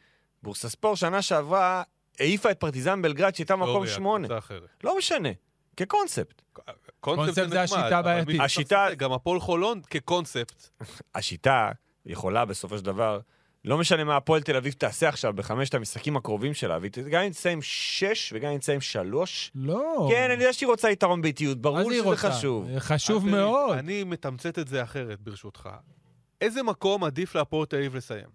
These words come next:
Speaker 1: אחד.
Speaker 2: לא תס-, לא יקרה.
Speaker 1: שתיים.
Speaker 2: שתיים או שלוש. עכשיו, השאלה כאן היא כזאת,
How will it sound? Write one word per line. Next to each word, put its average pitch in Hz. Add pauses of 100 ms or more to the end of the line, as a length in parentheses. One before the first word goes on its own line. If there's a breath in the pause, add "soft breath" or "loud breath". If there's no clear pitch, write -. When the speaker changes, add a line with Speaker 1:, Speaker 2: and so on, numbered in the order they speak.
(360)
Speaker 1:
אחד. 101 (840)
Speaker 2:
לא 165
תס-, 165
לא 160
יקרה. 117
Speaker 1:
שתיים. 87 (540)
Speaker 2:
שתיים 226
או 202
שלוש. 139
עכשיו, 175 (100)
השאלה 147
כאן 196
היא 175
כזאת, 143